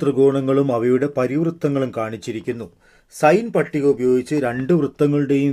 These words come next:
വ്യാസവും രണ്ട് ത്രികോണങ്ങളുടെയും മറ്റു വശങ്ങളുടെ നീളവും മില്ലിമീറ്റർ വരെ കൃത്യമായി കണക്കാക്കുക എന്നുള്ളതാണ് ചോദ്യം. അപ്പോൾ നമുക്ക് ഇവിടെ നമുക്കറിയാം, നമുക്ക് വശങ്ങൾ കണ്ടുപിടിക്കാൻ നമുക്ക്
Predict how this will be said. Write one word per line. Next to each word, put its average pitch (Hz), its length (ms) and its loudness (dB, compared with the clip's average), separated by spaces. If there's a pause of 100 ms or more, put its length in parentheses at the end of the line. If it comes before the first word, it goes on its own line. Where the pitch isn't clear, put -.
വ്യാസവും 117 680 -4 (960)
രണ്ട് 160 300 4 (120)
ത്രികോണങ്ങളുടെയും 147 1000 2 (100)
മറ്റു 123 340 -6
വശങ്ങളുടെ 135 540 -2 (100)
നീളവും 123 400 -2 (140)
മില്ലിമീറ്റർ 131 680 -4 (100)
വരെ 120 180 0 (120)
കൃത്യമായി 143 520 -4
കണക്കാക്കുക 139 640 -4
എന്നുള്ളതാണ് 113 420 -6
ചോദ്യം. 135 260 0 (720)
അപ്പോൾ 190 220 -4
നമുക്ക് 180 300 -2 (560)
ഇവിടെ 156 240 0 (100)
നമുക്കറിയാം, 127 580 -6 (540)
നമുക്ക് 127 340 -6 (380)
വശങ്ങൾ 156 480 -4 (140)
കണ്ടുപിടിക്കാൻ 123 720 -8 (220)
നമുക്ക് 113 360 -10